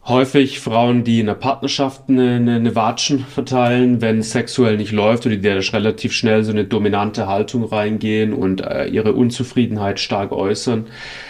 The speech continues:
Äh, da haben wir häufig ein Bezie-, grund-, grundlegend beziehungsdynamisches Thema am Laufen,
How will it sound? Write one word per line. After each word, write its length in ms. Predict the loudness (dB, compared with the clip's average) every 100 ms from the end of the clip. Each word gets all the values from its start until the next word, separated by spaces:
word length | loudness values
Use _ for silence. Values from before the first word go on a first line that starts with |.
| -16
Äh, 280 | -4 -2 -2
da 180 | -2 -2
haben 160 | 0 0
wir 180 | 0 0
häufig 320 | -2 -2 -4
ein 100 | -4
Bezie-, 380 | -6 -2 -2 0
grund-, 400 | 2 2 2 -2
grundlegend 640 | 0 0 2 2 2 -6
beziehungsdynamisches 1120 | -10 -2 0 0 -2 -4 -2 -2 -4 -8 -8
Thema 520 | -2 0 0 -2 -4
am 180 | -6 -4
Laufen, 560 | -2 0 -2 -4 -4